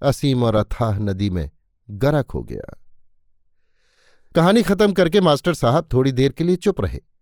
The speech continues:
सहसा चुप होते ही ऐसा मालूम हुआ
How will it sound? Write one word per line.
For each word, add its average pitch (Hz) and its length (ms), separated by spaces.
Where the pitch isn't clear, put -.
सहसा 170 340
चुप 185 260
होते 156 400
ही 170 140
ऐसा 143 240
मालूम 151 340
हुआ 143 200